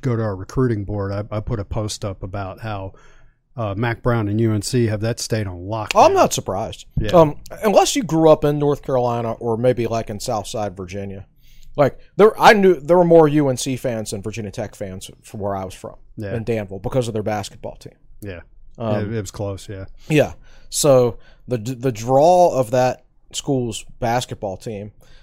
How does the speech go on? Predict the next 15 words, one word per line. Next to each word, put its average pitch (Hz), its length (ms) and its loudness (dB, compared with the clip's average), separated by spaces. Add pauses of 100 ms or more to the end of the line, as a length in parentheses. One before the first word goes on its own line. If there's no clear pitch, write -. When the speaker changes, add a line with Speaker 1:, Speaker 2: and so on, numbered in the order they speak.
(120)
Speaker 2:
they 160 140 6
can 147 180 -2
recruit 127 600 -6
great. 117 460 -4
They 151 100 6
have 190 140 10
a 135 40 2
higher 160 480 4
ceiling 156 600 -4
than 143 120 -6
Virginia 143 300 -6
Tech 160 260 -2
in 117 80 -6
football 143 400 0
recruiting. 160 460 -6